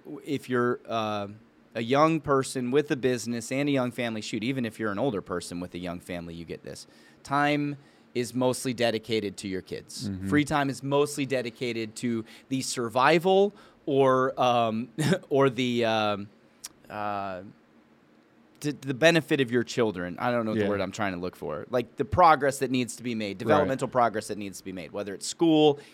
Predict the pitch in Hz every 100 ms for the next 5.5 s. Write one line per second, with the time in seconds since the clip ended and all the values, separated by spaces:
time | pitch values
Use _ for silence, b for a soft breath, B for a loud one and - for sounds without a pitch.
0 | B 117 101 101 - 151 143 143 139 135
1 | - b b b - 113 87 82 - 104
2 | - - 107 95 160 160 147 143 143 135
3 | 117 - 113 139 135 127 127 220 240 -
4 | - - - 185 120 - 139 160 147 196
5 | 139 147 123 131 123